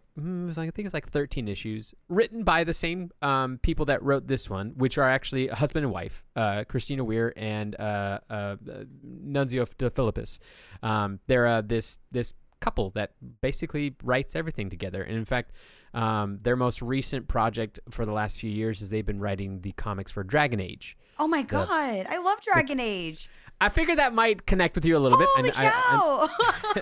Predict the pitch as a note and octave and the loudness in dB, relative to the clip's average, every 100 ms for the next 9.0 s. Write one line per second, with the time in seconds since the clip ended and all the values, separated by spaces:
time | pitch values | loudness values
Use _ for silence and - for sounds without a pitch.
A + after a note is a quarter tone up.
0 | - - - - - - G#3 B2+ - C3 | -4 -12 -14 -20 -6 2 4 4 0 2
1 | E3 F#3 F3+ E3 D#3 C#3+ C#3+ - C#3 B2+ | 4 6 6 6 6 6 4 2 0 2
2 | A2+ A2 A2 G#2+ A2+ A2 A2 A2 G#2+ G#2+ | 4 4 2 0 0 2 4 2 2 0
3 | G2 F#2+ - - G#2 G2 - B2+ - C3 | -2 -2 -2 0 0 0 -4 -8 -6 -2
4 | B2+ B2+ C#3 C3 A#2+ G#2+ - B2 - E3 | 0 0 0 2 2 0 -6 -8 -2 -2
5 | D#3 - D3+ - D3+ - C3 - C3+ - | -2 -6 -6 -6 -8 -6 -8 -2 -2 -2
6 | - - - - D#3 D#3 D#3 D3+ - D3+ | -10 -20 -20 -4 2 4 4 0 2 4
7 | D3 C#3 C#3 C3 - E3+ E3+ F3+ A3+ B3+ | 6 6 4 2 2 2 2 2 2 0
8 | - - - D#3 - - E3+ - - - | -4 -12 -12 -12 -4 0 0 -2 -14 -12